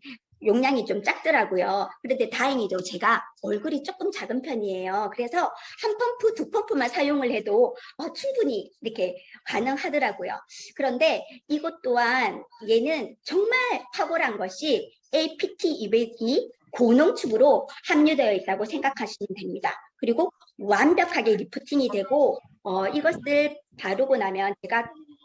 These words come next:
정말 놀랐던 것이 뭐냐면 바르는 순간 "어? 세럼이 어디 갔지?" 라는 이런 생각이 들더라고요. 그 이미 제 얼굴에 깊이 이미 흡수가 되었던 거예요.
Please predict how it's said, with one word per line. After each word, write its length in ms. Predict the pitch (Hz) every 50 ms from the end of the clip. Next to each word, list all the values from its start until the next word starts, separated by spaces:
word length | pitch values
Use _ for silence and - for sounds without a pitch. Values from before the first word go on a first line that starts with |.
| - -
정말 340 | 330 403 453 453 494 466 330
놀랐던 440 | 202 190 202 262 - - 262 240 208
것이 240 | 208 196 202 208 196
뭐냐면 500 | 185 196 196 214 214 226 294 311 233 - - - - - - - _
바르는 420 | - - 240 233 277 311 330 370 370
순간 380 | 359 - 254 226 214 220 220 220 - - _ _ _
"어? 60 | - 480 605 698 - - - _ _ _ _ _ - 320 - - -
세럼이 320 | - 508 539 554 539 453 -
어디 220 | - 247 - 277
갔지?" 520 | 302 262 - - - - 403 587 - - - _ _ _ -
라는 260 | 240 240 269 285 -
이런 200 | - 605 605 587
생각이 340 | - 508 403 294 269 226 220
들더라고요. 880 | - 226 214 190 233 262 254 233 - 202 190 190 202 226 240 214 - - 196 214 240 - - - - - 269 -
그 280 | - 285 339 359 359 339 - - 320 302 - - - 320
이미 280 | 381 381 370 320 233 - - - -
제 220 | 220 226 226 240 -
얼굴에 460 | - - - 185 - 247 233 190 - - - _ _ _ _ _ _ _ _ _ _ _ _ _ - - - -
깊이 400 | - 240 277 302 302 - - 339 - 254 - - - - - - - - - - - - - -
이미 180 | 240 226 214 226
흡수가 400 | - - - - 294 - 254 -
되었던 440 | 240 208 202 214 - - 160 165 165
거예요. 280 | 185 151 - - -